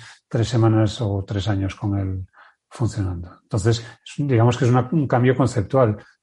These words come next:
Yo tengo mi programa de trabajo y tengo mis, las herramientas que, que aplico,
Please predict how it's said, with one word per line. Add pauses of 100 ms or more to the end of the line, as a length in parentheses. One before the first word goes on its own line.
Yo
tengo
mi
programa
de
trabajo (160)
y
tengo
mis, (280)
las
herramientas
que,
que
aplico,